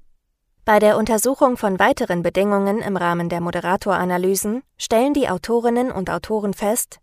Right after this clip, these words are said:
dass nahezu alle Varianten der Umsetzung von Peer Assessment gleich wirksam sind. Anhand der Häufigkeit, der Form des Feedbacks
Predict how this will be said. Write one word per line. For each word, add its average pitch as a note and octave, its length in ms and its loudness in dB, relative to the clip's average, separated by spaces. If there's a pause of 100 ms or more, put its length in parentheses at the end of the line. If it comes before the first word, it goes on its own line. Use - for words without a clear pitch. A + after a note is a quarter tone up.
dass G#3 260 2
nahezu A3+ 500 0
alle C#4 300 2
Varianten G3 580 0
der F3+ 180 0
Umsetzung F3+ 560 0
von E3+ 180 -6
Peer F#3 240 -4
Assessment G3+ 800 -2
gleich B3 400 0
wirksam E3+ 480 -4
sind. E3+ 380 -8 (840)
Anhand A#3+ 360 2
der F#3 200 2
Häufigkeit, A3+ 800 -2
der - 140 -8
Form G3+ 280 2
des G3 180 0
Feedbacks - 680 -4